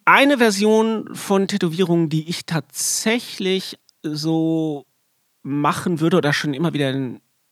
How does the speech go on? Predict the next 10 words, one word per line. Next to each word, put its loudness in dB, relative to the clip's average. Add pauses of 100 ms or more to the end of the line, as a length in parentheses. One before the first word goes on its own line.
(260)
Betracht -2
ziehe. 2
Das -2
sind, 0 (380)
ist -2
so 2
ein 0
Kreuz 0
am -6
Handgelenk, -4